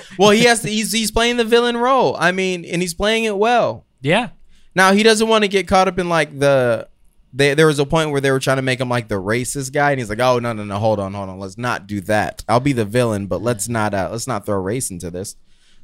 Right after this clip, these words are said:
Speaker 1: 'Cause remember, they were like, "It's kinda, is it, is it racist for you to beat up a black guy?" But it was, it was a joke, and then people blew it out of proportion,
Speaker 2: Oh,
Speaker 1: like the
Speaker 2: yeah.
Speaker 1: internet does. So stupid.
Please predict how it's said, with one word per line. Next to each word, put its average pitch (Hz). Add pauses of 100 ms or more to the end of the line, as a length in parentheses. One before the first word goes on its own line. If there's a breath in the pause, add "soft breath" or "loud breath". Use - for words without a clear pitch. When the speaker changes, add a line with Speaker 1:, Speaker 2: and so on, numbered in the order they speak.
(140)
Speaker 1:
'Cause 113
remember, 113
they 110
were 110
like, 104
"It's 101
kinda, 139
is 131
it, 135 (120)
is 139
it 139
racist 151
for 147
you 151
to 147
beat 151
up 143
a 147
black 151
guy?" 165 (420 soft breath)
But 131
it 131
was, 110
it -
was 107
a 90
joke, 90
and 90
then 87
people 92
blew 62
it 52
out -
of -
proportion, -
Speaker 2:
Oh, -
Speaker 1:
like 104
the 98
Speaker 2:
yeah. 95
Speaker 1:
internet 92
does. 101
So 247
stupid. 208